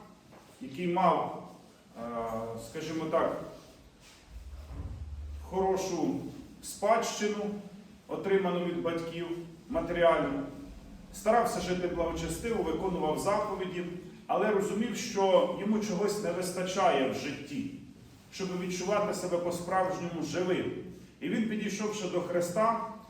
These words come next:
назвав його учителем благим і спитав, що йому необхідно зробити для того, щоб мати вічне життя. Христос йому сказав про заповіді. І юнак сказав, що він ці заповіді виконує.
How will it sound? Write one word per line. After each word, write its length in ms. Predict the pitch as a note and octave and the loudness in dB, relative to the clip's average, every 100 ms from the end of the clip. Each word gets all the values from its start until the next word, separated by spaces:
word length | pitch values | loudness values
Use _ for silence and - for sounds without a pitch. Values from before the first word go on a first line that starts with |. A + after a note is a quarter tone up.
| - - | -20 -8
назвав 480 | C#4+ - G3+ G#3 F3 | -4 -2 2 2 2
його 380 | E3+ D3+ C#3+ - - - | 2 0 -2 -6 -10 -6
учителем 680 | D3 - A#3 G#3+ G3 F#3+ - - | -4 -2 -2 0 0 0 -2 -4
благим 480 | E3 F3+ F#3+ F#3+ F#3 - - - | -2 0 2 2 0 -4 -8 -10
і 60 | E3 | -10
спитав, 520 | - F3 F3 A3+ - | -6 -4 2 2 2
що 220 | - A3 | -2 -2
йому 220 | G#3+ G3+ | -2 -2
необхідно 520 | G3+ F#3+ - G3+ F3+ E3+ | -2 -2 -2 -4 -2 -2
зробити 420 | F3 F3 G#3+ F#3 | -2 0 0 0
для 140 | F3 | -2
того, 240 | F3 G3 F3+ | -2 -2 -4
щоб 180 | F3+ F3 | -4 -2
мати 280 | G3 G#3 E3 - | 0 0 -2 -4
вічне 340 | - - F3 | -4 -6 -6
життя. 520 | E3+ - - - - - - - - - - - - - - | -6 -6 -6 -4 -4 -4 -10 -14 -18 -20 -20 -20 -20 -20 -10
Христос 560 | - D#4+ D4 A3+ F3 | -8 -6 -4 -4 -4
йому 540 | F#3+ G3+ A3+ G3 E3+ - | -4 0 2 2 2 -2
сказав 500 | - F#3 G3+ G3+ G3+ | -2 0 2 2 2
про 120 | G3 | 2
заповіді. 760 | F#3+ G3 - - G#2+ G#2+ - - - - - - - - - | 6 8 8 4 -4 -6 -8 -12 -16 -20 -20 -12 -10 -10 -8
І 20 | C4+ | -4
юнак 280 | - A#3 A3+ - | 2 2 2 0
сказав, 360 | G3 G#3+ A3+ - | 0 2 2 2
що 340 | G3+ G3 F#3+ F#3 | 0 0 0 2
він 180 | A3+ - | 0 0
ці 80 | |
заповіді 600 | G3 A3+ A3 G#3 G#3 G3+ | 2 4 4 2 -2 -2
виконує. 640 | F#3 F3 G#3 F3+ A#2+ - | -2 -2 0 0 0 -2